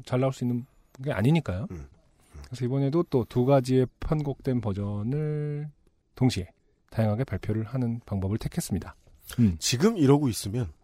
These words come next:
Speaker 2: 네, 아, 미래가 기대가 안 될 수가 없습니다.
Speaker 1: 음.
Speaker 2: 네.
Speaker 1: 한 가지 놀라운 사실은 우효 씨는 아직 사실은 한 번도 라이브를 해본, 하지 않았어요. 한국에서도 그렇고 외국에서도 그렇고.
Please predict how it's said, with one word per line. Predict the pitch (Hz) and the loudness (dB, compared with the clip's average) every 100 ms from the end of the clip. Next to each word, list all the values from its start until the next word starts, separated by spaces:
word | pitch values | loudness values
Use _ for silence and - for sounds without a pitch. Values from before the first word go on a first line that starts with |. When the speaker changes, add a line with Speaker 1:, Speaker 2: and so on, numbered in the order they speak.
| _ | _
Speaker 2:
네, | 87 76 69 - - | -14 -12 -14 -18 -18
아, | 71 67 69 78 | -16 -14 -14 -6
미래가 | 113 147 156 147 160 | 0 4 4 4 0
기대가 | - 135 - 135 | 4 4 4 0
안 | 113 | 2
될 | 135 | 0
수가 | - - | 0 -6
없습니다. | - - 127 135 | -6 -6 -6 -4
Speaker 1:
음. | 104 101 95 92 | 2 2 4 2
Speaker 2:
네. | 110 73 - - - - - _ | -2 -4 -14 -20 -20 -20 -20 _
Speaker 1:
한 | - 196 | 0 4
가지 | 208 185 | 6 6
놀라운 | 151 147 156 | 6 4 4
사실은 | 156 156 175 | 2 0 2
우효 | 156 185 185 180 180 | 6 8 8 8 6
씨는 | 165 180 170 | 2 0 0
아직 | 127 - | 0 -2
사실은 | 156 143 135 | -4 -2 -4
한 | 139 202 | 0 4
번도 | 220 165 | 6 8
라이브를 | 90 107 123 | 6 6 4
해본, | 127 123 - | 2 0 -2
하지 | - 156 156 | -6 -2 0
않았어요. | 92 80 - 95 | 0 -2 -8 -6
한국에서도 | 131 113 101 104 | -6 -4 -6 -6
그렇고 | 98 101 - | -6 -6 0
외국에서도 | 143 92 90 92 | 0 0 -4 -8
그렇고. | 90 98 - | -10 -10 -16